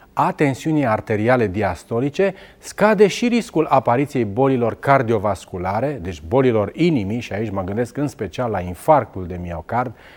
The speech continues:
uh, fatal și non-fatal, cu unsprezece până la treisprezece la sută. Scad, de asemenea, și bolile renale, destul de semnificativ. Un sfert din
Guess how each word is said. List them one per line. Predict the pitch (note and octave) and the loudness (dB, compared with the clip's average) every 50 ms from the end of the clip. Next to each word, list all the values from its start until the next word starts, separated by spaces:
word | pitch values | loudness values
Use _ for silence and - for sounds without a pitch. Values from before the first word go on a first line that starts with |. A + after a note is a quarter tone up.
| - - _ | -20 -20 _
uh, | - G#2+ G2 F#2+ F#2 | -10 -6 -6 -6 -6
fatal | - - - C#3 C#3 - - F#3 G3+ F#3+ | -4 2 2 2 2 6 6 6 6 6
și | D3 - - G2+ | 4 2 -4 -8
non-fatal, | F#2 G2 A2+ D3+ E3+ D3+ - - G#2 F2+ - - B2+ C#3 E3 F#3 F3+ - - - - - _ - | -4 0 2 2 2 2 0 -4 -8 -8 -4 0 0 2 2 0 -2 -6 -14 -20 -20 -20 _ -2
cu | - D3 D#3+ - | 0 0 2 4
unsprezece | F3+ G#3+ G3+ - - F#3+ F3 D3 D3+ | 2 0 0 2 2 2 2 2 0
până | C#3+ D3+ C#3+ | -2 0 2
la | C#3 C3 A#2 | 4 4 2
treisprezece | - - C#3+ C#3+ C3+ - - A#2 A#2 A2 - A2+ | 2 2 0 0 0 0 -4 -4 -4 -4 -6 -4
la | G2 G2+ F#2+ | -4 -4 -4
sută. | - - - A2+ F#2+ - C2+ A#1+ - _ _ _ - - - - - - - - | -6 -6 -6 -6 -6 -6 -10 -14 -14 _ _ _ -20 -20 -20 -20 -20 -20 -20 -20
Scad, | - - - - - - - A2+ A2+ B2+ C#3 C#3 - - | -18 -14 -14 -14 -12 -2 2 4 4 4 2 0 -8 -8
de | - B2 | -2 0
asemenea, | B2 A2+ - - - - G2 F#2 G2+ A2 B2 C#3 | 0 0 0 -4 -6 -8 -8 -6 -6 -4 -4 -4
și | C#3 - - D3+ | -6 -6 -4 -4
bolile | C3+ G#2 F2+ G#2+ G#2+ G#2+ A2+ A2+ B2 C3+ | -4 -2 0 0 2 2 2 2 2 4
renale, | C#3+ E3 F#3 G3+ A3+ A#3 A3+ G3+ C#3 G#2 F2+ F2 F2+ | 4 4 4 4 4 2 4 4 2 0 -2 -4 0
destul | A2+ A#2+ G#2+ - - - D#3 D#3 C#3+ | 0 0 0 0 -2 0 2 2 2
de | C3 A2+ | 2 -2
semnificativ. | - - A2 A2+ B2+ B2+ - D3 - E3+ F3+ F3 - G3+ C3+ - | -2 -4 -4 -4 -4 -4 -6 -4 -2 -2 -2 0 0 -2 -2 -2
Un | - B2 B2+ B2 | -2 -2 -2 -2
sfert | A2 - - - - D3+ F#3+ G3+ - - - - - - - - _ - | -2 -6 -10 -2 2 2 2 2 2 -2 -10 -20 -20 -20 -20 -20 _ -12
din | G#2 G#2 A#2+ A#2+ A2+ G#2+ G2+ F#2 | -4 -2 0 0 0 -2 -4 -6